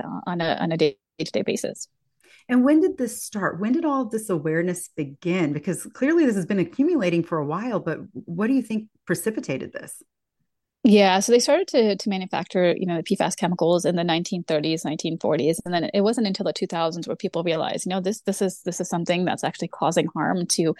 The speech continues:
Speaker 1: not only humans, but to our environment. Um, and so it's been starting to get more and more attention lately, um, you know, because of individuals like you and I and many others that are affected by this every day,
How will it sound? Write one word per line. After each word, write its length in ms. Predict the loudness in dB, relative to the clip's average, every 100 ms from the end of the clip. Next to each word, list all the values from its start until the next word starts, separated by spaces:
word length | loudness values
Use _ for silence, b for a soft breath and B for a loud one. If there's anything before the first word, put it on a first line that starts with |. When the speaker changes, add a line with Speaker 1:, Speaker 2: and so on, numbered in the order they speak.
| B B B
Speaker 1:
not 160 | -2 0
only 280 | 0 0
humans, 420 | 0 4 6 4 2
but 180 | -2
to 140 | 2 2
our 100 | 2
environment. 600 | -2 -4 -2 -2 -4 -8 B B B
Um, 280 | -2 0 0 -2
and 140 | 0
so 320 | 2 2 0 -4
it's 160 | -8 -6
been 160 | -6
starting 300 | -2 -2 -2
to 80 | -2
get 240 | 0 -2 -4 _ _ _
more 180 | -2 -2
and 80 | 0
more 140 | -2
attention 480 | -2 -6 -6 -4 -2
lately, 460 | -2 0 -2 -4 -8 _ _ -20 _ _ _
um, 240 | -2 -2 -4
you 80 | -2
know, 140 | -2
because 520 | -4 0 2 2 -2 -8
of 280 | -4 -2 -4 -8 -4
individuals 600 | 0 2 4 6 4 2
like 240 | 0 -2 _ -20 -10
you 300 | -4 -2 0
and 140 | -2
I 180 | -2 -2
and 180 | -2 -2
many 240 | -2 -2
others 300 | 0 2 0
that 100 | 0
are 60 | -2
affected 380 | -2 -4 -4 -4
by 140 | -2
this 220 | -4 -6 -8 -6
every 240 | -2 0
day, 320 | 2 2 0